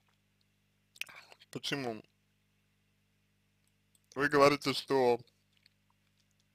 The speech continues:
не, не хотите потерять человека,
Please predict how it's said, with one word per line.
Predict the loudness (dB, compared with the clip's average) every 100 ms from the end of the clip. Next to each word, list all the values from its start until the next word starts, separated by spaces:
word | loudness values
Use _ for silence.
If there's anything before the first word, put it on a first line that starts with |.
| _ _ -20 _ _ _ _ _ _ _ _ _ _ _ _ _ _ _ -20 -20 -20 -20 -20 _ -6
не, | -2
не | 0 2
хотите | 2 2 -10 2 2 2 -14 _ -18 -16 -6
потерять | -6 0 6 6 4 -18 _ _ _ -20 _ _ _ _ -20 -20 _ _ _ _ _ _ _ _ _ _ _ _ _ _ _ _ _ _ -20 -20 _ -12
человека, | 0 4 4 4 0